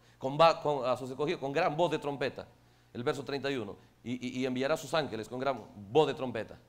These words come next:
¿Entiende? Eso es Moisés y Elías. ¿Ve? Bajo la séptima trompeta, ¿qué es? Juntar a sus escogidos de los cuatro vientos, desde un extremo del cielo hasta el otro. Ciento cuarenta y cuatro mil.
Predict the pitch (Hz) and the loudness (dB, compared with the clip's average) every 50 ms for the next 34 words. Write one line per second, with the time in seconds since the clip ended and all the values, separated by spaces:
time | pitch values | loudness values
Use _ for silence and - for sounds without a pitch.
0 | _ - _ _ _ _ _ _ _ _ _ _ _ _ _ - - 117 123 139 | _ -20 _ _ _ _ _ _ _ _ _ _ _ _ _ -14 -10 -6 -6 -6
1 | 135 151 165 - - - _ _ _ - 127 147 143 151 143 127 - - - - | -6 -6 -10 -14 -18 -20 _ _ _ -4 -2 -2 0 0 -2 -2 -4 -8 -18 -16
2 | _ - 123 123 - 117 113 107 110 123 143 202 202 147 - - - - - - | _ -6 -6 -6 -4 -6 -8 -6 -6 -4 -4 -4 -6 -8 -10 -12 -16 -20 -20 -20
3 | - _ _ _ _ _ _ _ _ _ _ - 147 151 123 131 131 123 135 131 | -20 _ _ _ _ _ _ _ _ _ _ -4 -2 -2 0 0 0 2 2 0
4 | 120 - 151 143 151 156 165 151 175 165 147 151 139 139 139 139 - - - - | 0 0 -2 -4 -2 -4 -2 -2 -4 -2 0 0 0 0 -2 -6 -6 -8 -18 -20
5 | - - - _ - 139 165 208 - - - - - - 127 123 120 131 135 143 | -20 -20 -20 _ -4 -2 -2 -2 -2 -8 -14 -14 -8 -6 -4 -2 2 2 2 2
6 | 131 139 135 131 123 - 151 131 131 120 117 117 120 117 117 120 113 110 117 117 | 2 -2 -4 -6 -4 -4 -4 -2 -2 -4 -4 -4 -6 -6 -6 -6 -6 -6 -4 -6
7 | 117 113 107 113 120 123 107 113 113 113 107 107 110 113 113 113 104 - 113 110 | -6 -6 -6 -8 -8 -8 -8 -8 -8 -10 -10 -8 -8 -6 -6 -6 -8 -8 -8 -8
8 | 107 95 - 110 98 98 95 - - - - - - - - 123 123 113 107 98 | -8 -8 -8 -10 -10 -10 -12 -14 -18 -20 -20 -20 -20 -14 -10 -10 -8 -8 -8 -8
9 | 113 107 107 104 90 101 98 101 113 160 196 196 | -8 -8 -8 -8 -10 -10 -10 -8 -8 -8 -10 -10